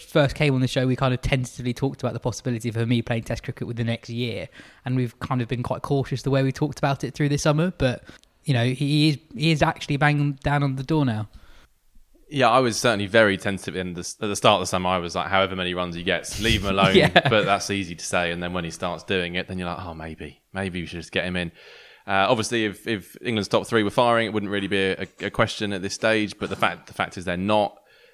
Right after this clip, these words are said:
Speaker 2: Uh, the fact is, when not only are they not scoring runs, when you look at the way Sibley bats and he's not successful, then there is that temptation to, to shift things around.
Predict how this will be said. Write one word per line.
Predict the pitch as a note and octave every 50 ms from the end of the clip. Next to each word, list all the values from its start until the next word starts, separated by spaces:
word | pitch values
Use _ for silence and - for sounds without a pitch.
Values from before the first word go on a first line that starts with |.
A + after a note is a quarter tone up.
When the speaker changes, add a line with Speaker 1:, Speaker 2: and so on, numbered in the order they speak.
| _ _
Speaker 2:
Uh, | - F#2+ F#2 F2+ F2+ F2+ F2+ F2 F2 E2 - _
the | G#2 -
fact | - G#2+ F#2 F2+ - -
is, | G2 E2+
when | F#2+ F#2 F#2 F#2 F#2 E2+
not | A2 G#2+ G2
only | G#2+ G2+ F#2+ F#2+
are |
they | F#2 F#2
not | F#2+ G2 -
scoring | - - G2 F#2 F2+ F#2
runs, | G2 F#2+ F#2 F#2 F2+
when | F2+ F2 F2+
you | F2+ F2+ F2+ F2 -
look | A2 A2 G#2 - -
at | -
the | G2+ G2
way | G2 F#2 F#2
Sibley | F2+ - F#2+ F2 F#2+
bats | F2 - A2+ A2 G2 - - - - - _
and | - G#2 G#2+ G#2+ G2
he's | F#2+ F#2+ F#2
not | G2 F2 -
successful, | - F#2 - - - A2 F#2 - - - G2
then | F#2+ F#2+ F#2 F#2
there | F#2+ F#2
is | G2 F#2 -
that | F#2 D#2+ -
temptation | - G2 F#2 F2 - - F#2 F#2 F2+ - - F#2 F2+ F2
to, | - - F#2 F2 - _ _ - - - _ _ _ _
to | - -
shift | - - F#2+ - -
things | F#2+ F#2 F2+ E2+ F#2
around. | F2+ F#2 F#2 F#2 F#2 F2+ F2 E2+ -